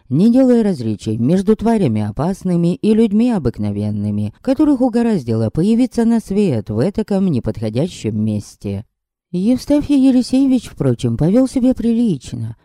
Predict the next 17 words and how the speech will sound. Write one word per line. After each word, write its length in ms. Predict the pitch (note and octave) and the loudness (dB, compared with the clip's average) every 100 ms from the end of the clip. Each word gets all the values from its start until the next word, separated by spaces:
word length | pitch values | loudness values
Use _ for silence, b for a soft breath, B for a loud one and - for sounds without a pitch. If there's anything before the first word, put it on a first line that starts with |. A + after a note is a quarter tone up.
| - | -2
не 180 | E3+ C#4 | 2 2
шарахнулся 1000 | - A2+ A#2 F3+ F3 E3 D3 D#3+ D3 - - | 2 2 0 0 -2 -2 -2 -4 -4 -6 -2
и 160 | A#3 | -2
крестом 640 | D4+ G3 D3 - F3 F#3+ B2 | 2 0 0 0 2 4 2
не 100 | E3+ | 2
поспешил 520 | A3+ - A#3 - A#3+ | 0 0 -2 0 2
осенить 500 | F#3 - F#3 G3 - | 2 0 0 0 0
опасное 500 | G#2+ - E3+ F#3+ A#2+ | -2 -2 -2 0 -2
создание. 800 | - G2+ G#2+ G#2 G#2 G#2 G2+ G#2+ _ - | -2 -6 -6 -4 -4 -4 -6 -8 _ -8
Напротив, 760 | F3+ A3 G#3+ F#3 F#3+ C3+ A#2 | -4 -2 0 2 4 2 0
появилось 680 | - B2+ A#2 A#2+ F#3+ C3+ G#2 | 2 2 2 2 2 2 0
в 40 | |
блёклых 500 | G2 A#2+ E3 - D#3+ | 0 2 2 2 0
глазах 520 | C#3 A2+ G#2+ G#2+ E3 E3 | 0 -2 -2 -2 -4 -4
его 220 | A2+ G#2+ | 0 2
нечто 460 | A2 C3 B3 - D4 | 2 0 -2 -4 -2
этакое, 920 | B3+ F#3 F3 G3+ A3 - B2+ G2+ G2+ | 0 2 0 0 -4 -4 -4 -2 -4